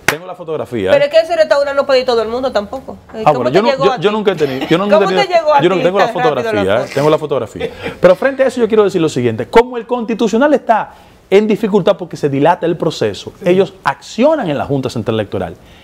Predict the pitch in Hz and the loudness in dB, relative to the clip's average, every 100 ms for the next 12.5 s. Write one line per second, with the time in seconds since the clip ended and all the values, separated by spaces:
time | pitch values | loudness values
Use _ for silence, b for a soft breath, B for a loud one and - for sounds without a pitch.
0 | b b b _ - 294 320 311 247 226 | b b b _ 2 2 2 0 2 2
1 | 190 180 180 131 147 165 196 196 202 185 | 0 -2 0 -2 0 0 0 2 0 -2
2 | - 190 170 135 131 139 151 160 185 208 | 0 0 2 -2 -2 -2 -6 -4 -2 0
3 | 165 165 170 98 - - - 147 143 151 | 0 -2 -6 -8 -14 -20 -4 -4 -2 -2
4 | 147 214 214 190 185 147 - 151 175 160 | 0 2 0 -2 -2 -2 0 -2 0 0
5 | 123 156 139 127 143 143 143 135 131 175 | 0 -2 -2 0 0 0 -2 -2 0 0
6 | 202 170 117 127 131 B 117 120 127 110 | 2 2 0 -2 -8 B -2 -2 -2 -4
7 | 92 80 - B B B B B 208 311 | -6 -10 -12 B B B B B 2 2
8 | 294 269 233 220 175 151 175 190 196 - | 0 -2 0 2 0 0 0 2 0 0
9 | 147 135 131 156 170 175 - 170 185 233 | -2 0 0 0 0 -2 -2 0 0 0
10 | 208 214 233 220 214 196 190 180 147 151 | 0 0 2 2 2 0 0 -4 -2 -4
11 | 151 151 160 147 143 180 180 147 156 131 | -4 -2 -2 -4 -4 -4 -4 -4 -2 -2
12 | 120 92 76 - | -2 -6 -8 -12